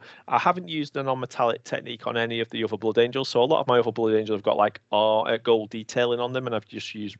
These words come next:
regular gold paint. Um, and this guy obviously hasn't got any metallic paint on him, but I think he's gonna be, and normally you don't,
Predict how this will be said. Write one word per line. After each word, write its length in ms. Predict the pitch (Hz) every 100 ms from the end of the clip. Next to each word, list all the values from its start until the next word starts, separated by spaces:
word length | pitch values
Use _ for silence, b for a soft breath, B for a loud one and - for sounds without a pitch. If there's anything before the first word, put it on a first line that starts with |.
| -
regular 320 | 104 - 104
gold 320 | 92 101 101
paint. 340 | - 113 123 - _ B B B B
Um, 440 | 113 110 110 110 - _ -
and 200 | 113 120
this 100 | 127
guy 220 | - 117
obviously 260 | 113 - 113
hasn't 240 | 113 107
got 140 | 110 113
any 160 | 110
metallic 420 | 107 107 120 117 -
paint 200 | 104 -
on 120 | 95
him, 220 | 95 95 - _ _ _ _ -
but 120 | 131 127
I 40 |
think 200 | 135 190
he's 140 | 165 147
gonna 200 | 147 131
be, 120 | 120
and 300 | - 147 147
normally 280 | 156 147 131
you 60 | 131
don't, 200 | 131